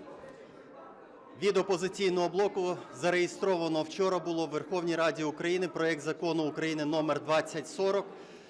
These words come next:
Це про внесення змін до Закону України про очищення влади в Закон про люстрацію. Ми зараз пропонуємо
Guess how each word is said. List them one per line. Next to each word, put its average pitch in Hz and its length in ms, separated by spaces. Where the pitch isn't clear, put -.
Це 156 480
про 175 160
внесення 185 560
змін 160 320
до 151 180
Закону 165 440
України 156 440
про 151 140
очищення 151 640
влади 180 560
в - 20
Закон 180 360
про 170 240
люстрацію. 135 720
Ми 214 320
зараз 180 400
пропонуємо 175 880